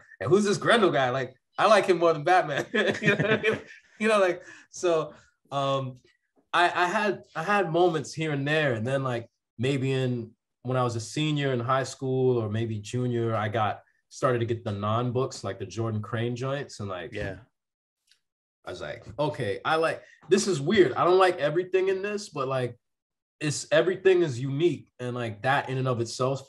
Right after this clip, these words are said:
Speaker 1: is nice." Like, there was the girl on the cover with the T V there, whatever. I was like, "This is cute. You know, it's kinda funky. It's got, like,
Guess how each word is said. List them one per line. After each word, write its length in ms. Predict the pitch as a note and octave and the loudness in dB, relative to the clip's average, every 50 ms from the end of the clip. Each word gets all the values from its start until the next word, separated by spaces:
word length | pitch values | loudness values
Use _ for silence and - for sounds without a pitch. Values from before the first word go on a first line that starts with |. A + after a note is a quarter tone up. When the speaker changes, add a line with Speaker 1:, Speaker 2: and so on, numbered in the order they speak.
| _ | _
Speaker 1:
is 160 | - C3 B2 B2 | -8 -8 -4 -2
nice." 360 | C#3+ D3+ D3+ D3+ D3 - - | 0 0 0 0 0 -2 -2
Like, 220 | A#2+ A2+ A2 - - _ _ _ _ _ - | -4 -4 -4 -6 -14 _ _ _ _ _ 0
there 100 | C3+ C3 | 2 2
was 160 | B2+ A#2 - | 2 2 0
the 80 | - | -2
girl 360 | A#2 A2 B2+ C3 C3 C3 C3 C3 | -2 0 0 2 2 2 2 2
on 100 | B2+ A#2+ | 2 0
the 80 | A#2+ | -2
cover 400 | A2 - - D3 C#3+ C3+ C3 C3+ | -4 -2 0 2 2 2 2 0
with 160 | A#2+ B2 A#2+ | 0 -2 -2
the 60 | A#2 A2 | -4 -8
T 280 | G#2+ - - D3 C#3+ | -12 -10 -8 -6 -6
V 200 | C3 C3+ C#3+ C#3 | -4 -4 -4 -2
there, 340 | C3 C3+ C3+ C3+ C3+ C3+ C3 | -2 -2 0 0 0 0 0
whatever. 320 | C3 C3 C3+ C3+ C3+ B2 | 0 0 0 0 0 0
I 40 | C3 | -2
was 120 | B2+ A#2+ - | -4 -4 -4
like, 180 | A2 G#2+ - | -6 -4 -2
"This 140 | - - - | -4 -4 -4
is 100 | - - | -6 -12
cute. 440 | - - - - D#3 D3+ D#3 D3+ - | -14 -10 -4 -2 0 0 -2 -4 -6
You 60 | - | -8
know, 100 | D3+ C#3+ | -6 -6
it's 120 | C#3+ C#3+ - | -6 -4 -2
kinda 260 | - - C3+ A2+ - - | 0 0 0 0 -2 -2
funky. 340 | D3+ D3+ D3+ D3 D#3+ D3+ D3+ | -2 -2 -2 -2 -2 -4 -4
It's 120 | C3 - | -4 -2
got, 200 | - C#3+ C3 B2+ | 0 0 2 2
like, 280 | C3 B2+ B2 A#2 - | 2 0 -2 -2 -6